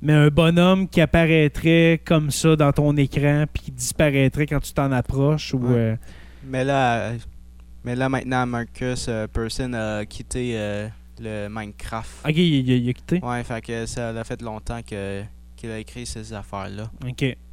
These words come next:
Speaker 1: ok. En espérant que, ben, en espérant, moi, moi, je, que, comme j'ai dit dans l'épisode de Minecraft en début d'année, je n'ai jamais joué,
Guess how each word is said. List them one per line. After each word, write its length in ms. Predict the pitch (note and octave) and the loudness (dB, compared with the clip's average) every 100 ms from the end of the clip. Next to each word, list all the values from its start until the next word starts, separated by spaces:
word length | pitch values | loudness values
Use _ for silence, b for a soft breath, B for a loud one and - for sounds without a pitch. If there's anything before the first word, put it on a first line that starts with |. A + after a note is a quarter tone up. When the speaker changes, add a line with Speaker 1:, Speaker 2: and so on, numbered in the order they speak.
| - - | -20 -18
Speaker 1:
ok. 200 | - B2 - b b b b b b | -8 -8 -8 b b b b b b
En 180 | A#2+ C3+ | -4 0
espérant 520 | C#3+ - D3+ C#3 E3 | 0 2 2 4 2
que, 220 | D#3+ C#3 B2 | 4 4 4
ben, 360 | B2+ B2+ B2 | 2 0 -2
en 160 | A#2 B2+ | -6 -6
espérant, 400 | A#2+ C#3+ B2+ C#3 | -4 -4 -2 0
moi, 180 | E3 A2+ | 0 2
moi, 140 | F3+ | 4
je, 260 | F#3+ C3+ A#2+ | 4 2 -4
que, 140 | - D3+ | -6 2
comme 180 | F#3+ F#3+ | 4 4
j'ai 160 | D#3 | 2
dit 140 | C#3+ E3+ | 0 2
dans 120 | D#3 | 2
l'épisode 300 | D3 - E3+ | 2 2 2
de 60 | D#3+ | 2
Minecraft 380 | C#3+ C3+ F3+ D#3+ | 2 0 0 2
en 60 | |
début 200 | D3 C#3+ | 0 0
d'année, 280 | C#3 B2+ E3 | 2 4 4
je 100 | D#3+ | 4
n'ai 180 | C#3+ C#3 | 4 4
jamais 380 | C#3+ F#3 E3+ C#3 | 6 6 6 4
joué, 420 | B2+ C#3 D3 E3+ | 4 6 6 4